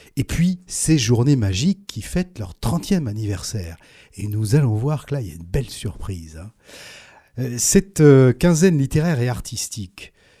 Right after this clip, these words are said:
c'est foisonnant de propositions, c'est ouvert à tous, Guy Rouquet ?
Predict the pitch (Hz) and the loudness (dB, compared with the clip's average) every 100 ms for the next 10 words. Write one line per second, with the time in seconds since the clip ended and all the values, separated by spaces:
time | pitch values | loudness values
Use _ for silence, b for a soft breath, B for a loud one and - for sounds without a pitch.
0 | b - 113 - 160 143 147 143 131 123 | b -10 -8 2 4 6 4 4 2 -4
1 | - 107 98 - 151 175 220 - 151 147 | -4 -4 -6 -8 -4 -4 -6 -8 -6 -4
2 | 143 165 156 - 185 233 - - - _ | -2 -2 -2 -2 -2 -2 -6 -8 -12 _
3 | - 117 113 104 - | -10 -6 -6 -6 -8